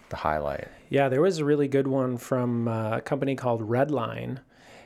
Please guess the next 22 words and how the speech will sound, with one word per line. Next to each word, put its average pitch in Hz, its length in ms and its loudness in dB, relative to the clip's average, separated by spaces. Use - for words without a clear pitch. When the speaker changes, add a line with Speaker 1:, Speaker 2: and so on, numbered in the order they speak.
Speaker 2:
And, 123 520 0
uh, 113 420 0
sourcing, 160 540 2
they're 139 140 0
sourcing 139 460 0
whiskey. 135 360 -2
They're 131 140 -2
not, 117 300 -4
they're 123 140 -2
not 123 180 -2
making 131 240 -2
their 127 160 0
own 127 100 0
whiskey, 120 380 -2
but 117 160 -2
they're 135 80 2
doing 139 360 4
some 131 220 -2
really 127 340 2
interesting, 123 800 -4
like, 113 220 -4
finishes 120 680 -2